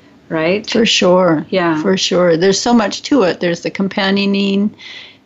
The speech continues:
Speaker 2: you know, the person, there's the person at the time of, supporting the families, and then the after-death care.
Speaker 1: Well, thank you. Thank you so much for sharing. And you've got the information to contact. And so next week,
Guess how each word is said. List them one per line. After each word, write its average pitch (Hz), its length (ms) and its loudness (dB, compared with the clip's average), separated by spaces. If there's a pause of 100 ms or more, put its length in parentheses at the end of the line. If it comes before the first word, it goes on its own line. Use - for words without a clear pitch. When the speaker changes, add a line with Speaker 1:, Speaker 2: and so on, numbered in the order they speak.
(180)
Speaker 2:
you 208 100 2
know, 180 160 0
the 175 140 0
person, 196 720 0
there's 175 220 -4
the 185 60 -10
person 185 320 -2
at - 160 -4
the 180 80 0
time 185 380 2
of, 185 460 0
supporting 170 560 -2
the 165 80 -2
families, 185 1120 -2
and 175 220 0
then 170 240 2
the 160 160 2
after-death 175 640 -4
care. 180 260 -6 (1000)
Speaker 1:
Well, 202 160 4
thank 208 380 -2
you. 147 200 -2
Thank 190 280 -4
you 208 80 -4
so 208 300 -2
much 175 300 -2
for 165 120 -4
sharing. 156 760 0
And 151 440 2
you've 170 180 -2
got 180 200 0
the 196 80 -2
information 175 680 0
to - 100 -6
contact. 190 920 -2 (600)
And 190 240 0
so 233 440 4
next 240 560 0
week, 262 560 0